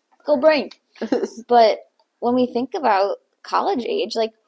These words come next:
Speaker 1: there's so much identity we're still figuring out, and just
Speaker 2: Mm-hmm.
Speaker 1: who we wanna be, what
Speaker 2: Exploring.
Speaker 1: we wanna do, exploring, and, like, not that we dabbled in anything that was wrong or scary or illegal.
Speaker 2: Questionable, but yes.
Speaker 1: Questionable.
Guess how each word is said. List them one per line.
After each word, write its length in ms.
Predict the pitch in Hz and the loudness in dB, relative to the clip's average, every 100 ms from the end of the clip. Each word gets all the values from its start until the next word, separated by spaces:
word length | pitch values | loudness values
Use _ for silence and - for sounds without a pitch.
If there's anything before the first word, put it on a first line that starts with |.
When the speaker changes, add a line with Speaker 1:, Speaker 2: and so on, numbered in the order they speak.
| - | -6
Speaker 1:
there's 200 | 269 269 | -6 -4
so 140 | 233 | -4
much 160 | 254 247 | -4 -4
identity 540 | 233 202 170 247 277 | -4 -4 -6 -4 -6
we're 100 | 107 | -6
still 200 | - - | -6 -8
figuring 440 | - - - - - | -8 -10 -10 -16 -14
out, 300 | 60 60 - | -14 -14 -12
and 100 | 190 | -8
just 280 | 190 170 - | -4 -4 -4
Speaker 2:
Mm-hmm. 320 | 196 196 190 175 _ - | -10 -8 -8 -10 _ -6
Speaker 1:
who 80 | 254 | -2
we 120 | 269 | 0
wanna 180 | 254 247 | 0 -2
be, 140 | 214 240 | -4 -2
what 180 | 302 330 | -2 0
Speaker 2:
Exploring. 140 | 202 | -2
Speaker 1:
we 100 | 453 | -4
wanna 220 | 320 226 202 | -8 -12 -8
do, 200 | 254 262 | -6 -6
exploring, 720 | - - 196 180 226 226 170 | -8 -12 -10 -8 -8 -8 -8
and, 120 | 175 | -10
like, 280 | 175 170 _ _ _ _ _ _ | -10 -12 _ _ _ _ _ _
not 320 | 208 220 285 | -6 -4 -4
that 100 | 349 | -4
we 140 | 269 247 | -2 -2
dabbled 440 | 185 175 214 214 | 0 2 2 -2
in 120 | 185 - | -4 -8
anything 480 | 214 240 247 226 180 | -6 -4 -4 -4 -4
that 160 | 165 - | -4 -4
was 180 | 160 - | -8 -6
wrong 500 | 151 151 151 139 135 | -4 -2 -4 -6 -10
or 560 | - 143 147 139 143 - _ _ _ - | -8 -4 -4 -4 -10 -16 _ _ _ -18
scary 800 | - - 160 165 160 151 143 | -16 -6 -2 -2 -4 -6 -6
or 560 | 95 135 135 113 98 - _ _ _ _ _ _ _ _ _ 196 | -6 -6 -6 -8 -12 -18 _ _ _ _ _ _ _ _ _ -10
illegal. 640 | 160 156 160 135 160 202 _ _ _ _ _ _ _ _ _ _ _ - | -8 -10 -8 -6 -6 -10 _ _ _ _ _ _ _ _ _ _ _ -10
Speaker 2:
Questionable, 640 | - 226 190 - - - - | -6 -6 -8 -14 -16 -18 -18
but 120 | 165 | -12
yes. 100 | 202 | -10
Speaker 1:
Questionable. 520 | - 214 - - - | -8 -10 -12 -12 -14